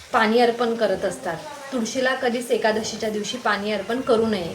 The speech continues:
कारण तुळशी ही भगवंताकरता निर्जला उपवास करत असते. एकादशीच्या दिवशी तुळशीचा सुद्धा उपवास असतो. कु-, तुळशीला तुम्ही एकादशीच्या दिवशी स्पर्श सुद्धा करू नका.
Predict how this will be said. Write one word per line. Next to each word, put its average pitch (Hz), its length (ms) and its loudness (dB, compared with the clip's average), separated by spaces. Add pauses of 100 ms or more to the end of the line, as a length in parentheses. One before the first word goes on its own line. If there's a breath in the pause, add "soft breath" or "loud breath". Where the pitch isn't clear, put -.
कारण 233 320 6
तुळशी 220 600 -4 (440)
ही 226 140 2
भगवंताकरता 214 1080 2 (160)
निर्जला 277 680 2 (220)
उपवास 226 520 2
करत 220 280 2
असते. 208 280 -2
एकादशीच्या 262 840 0
दिवशी 233 380 -4 (100)
तुळशीचा 233 460 -2
सुद्धा 208 400 -2
उपवास 214 500 2
असतो. 208 440 -2 (280 loud breath)
कु-, 262 160 0 (180)
तुळशीला 285 460 2
तुम्ही 285 460 0
एकादशीच्या 233 640 0
दिवशी 226 340 -2
स्पर्श - 680 -4
सुद्धा 220 340 0
करू 208 240 -2
नका. 175 360 -2